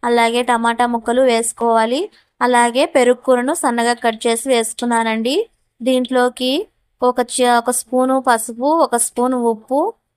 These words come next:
ఒక స్పూన్ కారం వేసుకోవాలి. అలాగే చింతపండు కొంచెము,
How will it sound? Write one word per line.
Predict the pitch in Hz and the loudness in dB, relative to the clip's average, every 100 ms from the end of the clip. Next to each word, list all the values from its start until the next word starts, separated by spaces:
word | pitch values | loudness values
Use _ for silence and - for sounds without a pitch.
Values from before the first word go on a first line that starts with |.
| - | -4
ఒక | 233 | -2
స్పూన్ | 233 - 247 262 | -2 -2 -2 -2
కారం | 240 240 233 240 | 0 2 2 2
వేసుకోవాలి. | 247 226 226 - 240 233 226 262 | 0 -2 -2 -4 0 2 2 0
అలాగే | 330 247 233 226 247 349 | -2 0 0 0 -2 -2
చింతపండు | - 262 247 254 247 247 | -4 -4 -2 -2 -2 -2
కొంచెము, | 247 240 226 269 | -2 -4 -4 -2